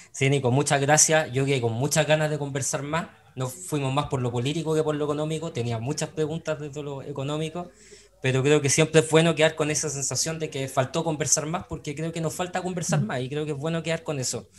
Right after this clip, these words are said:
Speaker 1: Así que, Nico, te agradezco profundamente que hayas venido a nuestro espacio. Eh, es súper importante para nosotros que, que,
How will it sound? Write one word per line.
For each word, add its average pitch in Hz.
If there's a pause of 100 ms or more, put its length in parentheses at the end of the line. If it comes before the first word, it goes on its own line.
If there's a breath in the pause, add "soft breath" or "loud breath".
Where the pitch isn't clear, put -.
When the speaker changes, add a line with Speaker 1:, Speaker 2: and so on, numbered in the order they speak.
(340 soft breath)
Speaker 1:
Así 131
que, 147
Nico, 143
te -
agradezco 143
profundamente 165
que 160
hayas 160
venido 160
a 160
nuestro 160
espacio. 180 (460 soft breath)
Eh, 123
es 113
súper 151
importante 160
para 151
nosotros 151
que, 139
que, 127